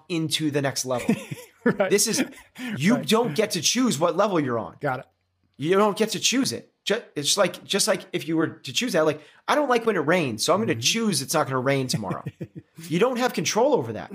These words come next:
Speaker 1: <clears throat> We can't control what level we're on.
Speaker 2: Okay.
Speaker 1: So what happens is we know that there's a higher level. We know that there's a thing called enlightenment. We know there's a thing called being happy.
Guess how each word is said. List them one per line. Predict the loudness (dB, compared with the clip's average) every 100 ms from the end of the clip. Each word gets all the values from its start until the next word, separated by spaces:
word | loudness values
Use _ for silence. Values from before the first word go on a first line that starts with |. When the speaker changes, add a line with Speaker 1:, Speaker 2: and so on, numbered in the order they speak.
| -8
Speaker 1:
<clears throat> | -4 -2
We | 2 2 2
can't | 0 0 2
control | -2 0 2 4 4
what | 2 0 2
level | 2 2 -2
we're | -4 -6
on. | -14 -20 -14
Speaker 2:
Okay. | -12 -12 _ _ _ _
Speaker 1:
So | -2 2
what | 2
happens | 2 0 0 2
is | 2 0 -10 _
we | 0 2
know | 2 2 4 6 4 4 2
that | 2 2
there's | 0 0
a | -2
higher | -2 -2 -2
level. | -6 -6 -2
We | 0
know | 2 4 4
that | 4 0
there's | 0 -6
a |
thing | -6 -8
called | -6 -6
enlightenment. | -6 -4 -4 -4 -6
We | -2 0
know | 2 2 4
there's | 2 0
a |
thing | -4 -4
called | 0 0 -2 -18 -4
being | 2 4 2
happy. | 0 -2 0 0 0